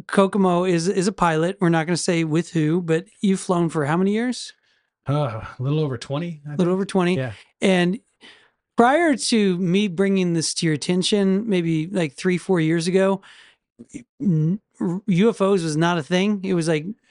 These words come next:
Speaker 1: never
Speaker 2: It,
Speaker 1: heard
Speaker 2: it
Speaker 1: of
Speaker 2: was
Speaker 1: it, never really seen one, never really
Speaker 2: It was not a thing, and it's, it's something that even as a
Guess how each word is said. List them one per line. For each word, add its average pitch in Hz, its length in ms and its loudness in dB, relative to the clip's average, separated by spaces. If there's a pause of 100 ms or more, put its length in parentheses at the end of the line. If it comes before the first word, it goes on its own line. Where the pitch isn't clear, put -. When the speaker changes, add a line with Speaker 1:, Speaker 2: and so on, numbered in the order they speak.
(520)
Speaker 1:
never 160 300 2
Speaker 2:
It, - 20 -2
Speaker 1:
heard 208 220 4
Speaker 2:
it 240 40 4
Speaker 1:
of 226 60 0
Speaker 2:
was 240 240 2
Speaker 1:
it, - 80 -20
never 180 200 0
really 165 180 2
seen 220 300 2
one, 226 280 2
never 160 240 0
really 151 320 -2 (320)
Speaker 2:
It 240 160 -2
was 233 240 -2
not 156 300 0
a 160 60 -2
thing, 135 360 -2
and 147 100 0
it's, 151 380 -2
it's 151 180 -2
something 208 320 0
that 139 240 -2
even 151 240 -4
as 143 140 -2
a 110 80 -8